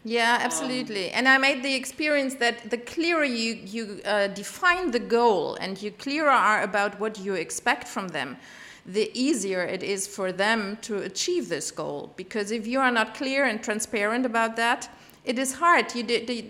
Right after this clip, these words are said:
Speaker 1: employees don't know where to head for and what to do. But being transparent about that also avoids wasting time and, and being disappointed about what you have reached.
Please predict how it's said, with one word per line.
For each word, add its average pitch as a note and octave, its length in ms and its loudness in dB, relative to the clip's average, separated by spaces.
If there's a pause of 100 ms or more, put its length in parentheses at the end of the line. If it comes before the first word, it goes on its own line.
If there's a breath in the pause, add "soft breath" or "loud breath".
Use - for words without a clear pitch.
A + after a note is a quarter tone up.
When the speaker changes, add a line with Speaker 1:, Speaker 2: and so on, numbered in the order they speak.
(120)
Speaker 1:
employees B3+ 480 0
don't A#3+ 320 2
know E4+ 180 2
where G3 420 2
to G3+ 200 -4
head F#3+ 320 0
for A#3+ 280 0
and F#3+ 260 -2
what G#3 160 0
to A3 100 -6
do. F3+ 380 -4 (480 loud breath)
But A3 240 0 (480)
being C#4 240 2
transparent B3 640 2
about G#3+ 320 2
that A#3 360 2 (300 loud breath)
also A3+ 340 2
avoids A3+ 640 0 (100)
wasting A3 440 0
time G3+ 580 2
and, G3 380 -6
and F#3+ 200 -6
being G3+ 240 -2
disappointed A3 720 -2
about F#3+ 320 -2
what G3 200 -4
you G#3 80 -2
have F3+ 240 -4
reached. - 420 -6